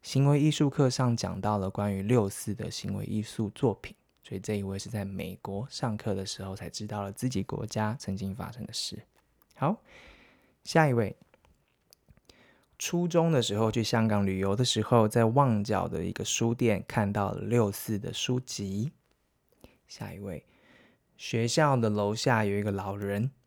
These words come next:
每年六四的时候都会唱，唱丧。老师悄悄地告诉我们，他的儿子当年死在天安门，他每年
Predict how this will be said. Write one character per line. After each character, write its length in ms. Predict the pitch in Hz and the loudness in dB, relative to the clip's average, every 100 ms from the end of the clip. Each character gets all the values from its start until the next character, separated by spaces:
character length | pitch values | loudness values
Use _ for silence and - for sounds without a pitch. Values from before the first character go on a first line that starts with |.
| _ | _
每 180 | 120 104 | 0 2
年 260 | 101 107 147 | 4 4 6
六 160 | 170 | 4
四 160 | 135 131 | 4 0
的 140 | 110 | 0
时 140 | 104 98 | -2 -4
候 140 | 104 | -4
都 180 | 101 101 | -2 -2
会 120 | 104 | -2
唱， 400 | - - 113 98 - _ _ | -4 -6 -4 -6 -10 _ _
唱 340 | - 151 104 - | -4 -2 -2 -4
丧。 440 | - - 104 104 123 _ - - - - _ _ - _ | -6 -2 -2 -2 -6 _ -20 -20 -20 -20 _ _ -20 _
老 180 | - 98 | -2 -2
师 360 | 95 - 139 147 | -2 -4 0 0
悄 240 | 147 139 | 2 2
悄 220 | 131 127 | 4 4
地 100 | 117 | 2
告 200 | 107 117 | 2 0
诉 180 | 110 113 95 | 0 -2 -4
我 100 | 90 | -8
们， 340 | 62 76 95 | -10 -10 -12
他 200 | 110 107 | -10 -10
的 80 | 101 | -8
儿 240 | 80 92 | -6 -6
子 320 | 104 - 101 - _ - | -8 -8 -10 -10 _ -8
当 260 | 113 113 120 | -4 0 0
年 220 | 98 98 | -2 -4
死 180 | - - | -8 -6
在 180 | 95 90 | -6 -6
天 180 | - 98 | -6 -10
安 160 | 104 | -8
门， 300 | 92 - - - _ _ _ | -12 -12 -14 -16 _ _ _
他 160 | - 110 | -6 0
每 260 | 110 98 | 2 2
年 380 | 95 92 98 110 | 0 -2 -4 -10